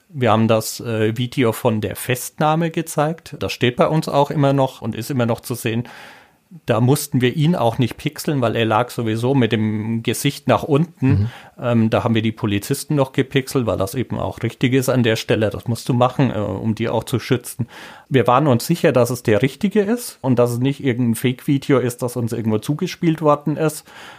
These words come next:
Speaker 1: Und uns war auch klar, du siehst da, äh, weder Opfer noch irgendwas, was auf die Tat schließen lässt, ähm, irgendwelche Tatabläufe.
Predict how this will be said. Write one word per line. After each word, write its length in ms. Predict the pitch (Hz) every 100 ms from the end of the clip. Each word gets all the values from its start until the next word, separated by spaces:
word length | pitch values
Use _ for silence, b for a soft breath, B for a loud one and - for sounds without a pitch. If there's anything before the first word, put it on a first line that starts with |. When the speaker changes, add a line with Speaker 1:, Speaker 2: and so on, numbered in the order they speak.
| B
Speaker 1:
Und 300 | 151 151 147
uns 400 | 139 135 143 -
war 200 | 113 110
auch 220 | 110 123
klar, 300 | - 127 113
du 140 | 113 110
siehst 400 | - 127 - -
da, 340 | 117 113 107
äh, 240 | 117 110 113
weder 360 | 113 117 107
Opfer 640 | 123 120 - 127 120 117 117
noch 480 | 110 110 120 - - -
irgendwas, 520 | 139 131 131 117 113 127
was 140 | 110
auf 140 | 110
die 140 | - 120
Tat 300 | - 117 120
schließen 480 | - 123 120 - 107
lässt, 340 | 107 - -
ähm, 420 | 117 113 113 107
irgendwelche 520 | 95 110 113 110 113
Tatabläufe. 920 | - 107 - - - 113 101 107 117